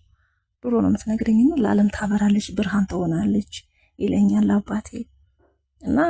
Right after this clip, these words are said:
የአጼ ቴዎ-፣ የአጼ ኃይለ ሥላሴን ውድቀትም አባቷ በህልም አይቶ "ከዚህም በኋላ ንጉሥ አይመጣም፣ ቀጣዩ ንጉሥ የሚሆነው ከዚህ በኋላ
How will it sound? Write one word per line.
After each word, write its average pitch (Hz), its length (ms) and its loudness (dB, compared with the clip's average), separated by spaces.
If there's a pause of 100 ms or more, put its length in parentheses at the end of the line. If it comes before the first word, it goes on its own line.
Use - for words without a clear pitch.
(120)
የአጼ 214 440 0 (100)
ቴዎ-፣ - 300 -4
የአጼ 214 280 2 (320)
ኃይለ 214 300 2
ሥላሴን 220 600 0
ውድቀትም 233 540 0
አባቷ 214 360 0
በህልም 214 340 4
አይቶ 220 240 0
"ከዚህም 214 300 0
በኋላ 233 240 2
ንጉሥ 226 300 2
አይመጣም፣ - 440 -2 (680)
ቀጣዩ - 500 -4
ንጉሥ 220 280 2
የሚሆነው 247 480 4
ከዚህ 277 280 -2
በኋላ 302 280 4